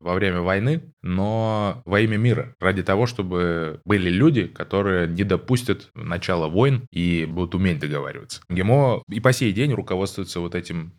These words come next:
принципом, этим целеполаганием и готовит людей, которые умеют профессионально договариваться. Много ли у нас иностранцев?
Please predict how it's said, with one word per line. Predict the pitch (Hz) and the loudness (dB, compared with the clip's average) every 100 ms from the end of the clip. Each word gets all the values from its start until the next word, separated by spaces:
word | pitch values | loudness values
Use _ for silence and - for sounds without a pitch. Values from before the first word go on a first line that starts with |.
| - | -2
принципом, | 113 135 117 104 90 87 - | 2 2 2 -2 -2 -6 -10
этим | 85 85 78 - | -8 -6 -8 -12
целеполаганием | - 90 82 82 85 104 117 90 - | -8 -6 -4 -4 0 0 0 -2 -6
и | 78 | -10
готовит | 82 90 104 95 90 | -2 0 2 0 -2
людей, | 87 98 | -2 -2
которые | 113 82 87 87 85 82 80 78 - | -4 -6 -4 -2 0 0 -2 -6 -2
умеют | 113 107 110 113 | 2 4 4 2
профессионально | - 95 - 92 87 90 87 | -2 -6 -4 -4 -2 -2 -4
договариваться. | 82 82 85 78 - - - _ | -6 -4 -4 -6 -12 -20 -20 _
Много | - 127 135 | 6 6 6
ли | 131 | 4
у | 123 | 2
нас | 120 117 | 2 -2
иностранцев? | 120 113 117 151 160 - | -2 -4 -2 -4 -4 -6